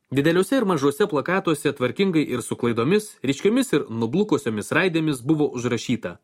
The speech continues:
„Parduodu karvę dviejų veršių. Parduodamas namas su tvora. Pigiai parduodu šiek tiek sugadintą kaimyną. Perku tris kilogramus ramybės.“ Kačunis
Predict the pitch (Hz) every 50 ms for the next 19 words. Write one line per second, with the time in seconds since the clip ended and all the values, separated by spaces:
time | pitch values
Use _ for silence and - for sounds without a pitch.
0 | _ _ _ _ _ _ - - - - - _ - 120 123 175 208 214 202 202
1 | - 139 135 139 135 131 127 127 113 117 123 127 160 196 185 131 113 113 117 -
2 | - - 113 107 107 - _ _ _ _ _ _ _ _ _ _ _ _ _ _
3 | _ _ _ _ _ _ _ - 117 127 185 220 214 208 170 143 117 - 151 156
4 | 170 170 131 113 - - - 120 - - 104 110 110 104 107 117 143 143 139 _
5 | _ _ _ _ _ _ _ _ - - 143 143 220 226 226 175 127 117 147 170
6 | 185 160 147 120 - - 117 - - 196 208 208 208 - - 120 120 117 107 117
7 | 156 180 175 - 107 - - 104 98 101 117 147 180 180 170 165 156 156 - _
8 | _ _ _ _ _ _ _ _ _ _ _ _ _ - 127 123 - 262 262 214
9 | - - 220 214 - - - 131 117 117 113 110 113 107 117 165 185 - - 123
10 | 117 120 120 113 101 95 92 90 - - - _ _ _ _ _ _ _ _ _
11 | _ _ _ _ _ - - - _ _ - 226 233 226 - - 214 208 196 -